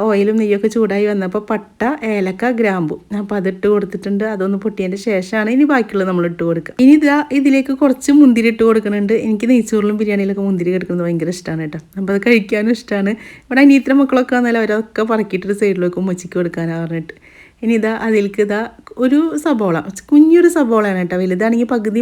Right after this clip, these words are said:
മതി. നമ്മളിവിടെ ഒന്നര നാഴി അരിയല്ലേ എടുത്തേക്കുന്നത്, അപ്പോൾ അത് കാരണമാണ് ഞാൻ കുറച്ച് എടുത്തേക്കുന്നത്. കുറച്ചധികം ചോറൊക്കെ ആണെങ്കിൽ ഒരു സബോളൊക്കെ അങ്ങനെ വലുതെടുത്തോളൂ കേട്ടോ. അപ്പോൾ എനിക്ക് രണ്ട് തണ്ട് കറിവേപ്പിൻ്റെ ഇലയും കൂടി ഇട്ട് കൊടുത്തിട്ടുണ്ട്. ഇനി അതാ അതിലേക്ക് നമ്മൾ ഇട്ട് കൊടുക്കാൻ പോണത് പെരിഞ്ജീരകമാണ്, വലിയ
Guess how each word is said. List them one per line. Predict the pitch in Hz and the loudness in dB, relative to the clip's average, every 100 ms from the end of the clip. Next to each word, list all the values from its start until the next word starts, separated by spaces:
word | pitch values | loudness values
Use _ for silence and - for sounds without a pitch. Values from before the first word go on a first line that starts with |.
| 240 | 0
മതി. | 202 233 302 - - | 0 -2 -4 -6 2
നമ്മളിവിടെ | 247 277 285 294 | 4 6 6 6
ഒന്നര | 262 240 254 | 6 6 4
നാഴി | 240 233 | 6 6
അരിയല്ലേ | 190 185 180 | 4 2 0
എടുത്തേക്കുന്നത്, | 180 - 175 175 180 170 | -2 -4 -4 -4 -2 -2
അപ്പോൾ | 226 | 0
അത് | 233 269 | 2 2
കാരണമാണ് | 247 254 262 | 2 4 4
ഞാൻ | 262 262 | 4 2
കുറച്ച് | 254 - | 0 -2
എടുത്തേക്കുന്നത്. | 240 247 233 233 233 233 | 0 0 0 0 -2 -4
കുറച്ചധികം | 214 254 226 247 269 | -2 -2 2 2 4
ചോറൊക്കെ | 262 262 277 | 2 2 4
ആണെങ്കിൽ | 262 269 269 | 4 4 2
ഒരു | 262 | -2
സബോളൊക്കെ | 220 202 196 196 | -2 -2 -2 -4
അങ്ങനെ | 185 185 | -4 -2
വലുതെടുത്തോളൂ | 175 156 170 175 135 151 | -2 -2 -6 -6 -6 -6
കേട്ടോ. | 151 156 - - - - _ 226 | -8 -14 -16 -20 -20 -20 _ -4
അപ്പോൾ | 226 220 | 0 0
എനിക്ക് | 208 233 | 2 2
രണ്ട് | 226 214 226 | 2 2 2
തണ്ട് | 226 226 220 | 2 0 0
കറിവേപ്പിൻ്റെ | 226 208 202 196 196 | 2 2 2 0 0
ഇലയും | 196 196 | 0 0
കൂടി | 208 | -2
ഇട്ട് | 208 | -2
കൊടുത്തിട്ടുണ്ട്. | 196 185 190 196 190 214 - _ _ _ _ _ - | -4 -4 -6 -4 -4 -4 -6 _ _ _ _ _ -4
ഇനി | 208 233 226 | -2 0 0
അതാ | 208 254 - 226 | -2 -4 -6 -2
അതിലേക്ക് | 214 208 214 | -2 -2 -2
നമ്മൾ | 214 208 | -2 -2
ഇട്ട് | 202 196 | -2 -2
കൊടുക്കാൻ | 202 202 196 190 | -2 -2 -4 -4
പോണത് | 185 214 240 | -2 -2 0
പെരിഞ്ജീരകമാണ്, | 214 196 175 180 175 170 165 | 0 0 0 -2 -2 -4 -2
വലിയ | 208 | 2